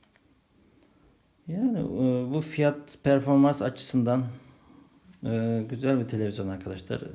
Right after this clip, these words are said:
İşimizi görebilir. Vestel markası yerle biliyorsunuz. Yani çok, a-, aşırı bir diğer televizyonlardan ben çok da eksik bir yanını göremedim.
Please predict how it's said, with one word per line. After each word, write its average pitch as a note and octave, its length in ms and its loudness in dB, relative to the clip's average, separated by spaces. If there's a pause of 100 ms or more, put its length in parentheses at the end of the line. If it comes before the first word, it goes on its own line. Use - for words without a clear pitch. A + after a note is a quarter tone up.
(140)
İşimizi B2 480 -8
görebilir. G2 580 -2 (480)
Vestel A#2 380 -4
markası A2 520 -6
yerle A2 460 -4
biliyorsunuz. G2 500 -10 (1300)
Yani E3 320 -2
çok, D#3+ 240 2
a-, C#3 800 6
aşırı C#3+ 480 2
bir - 420 -2 (1500)
diğer C#3 260 4
televizyonlardan A#2+ 1000 2 (680)
ben B2 260 -2 (1200)
çok - 280 -16
da A2+ 140 -2
eksik - 600 -10
bir A#2 60 -2
yanını A2 300 0
göremedim. A2+ 580 0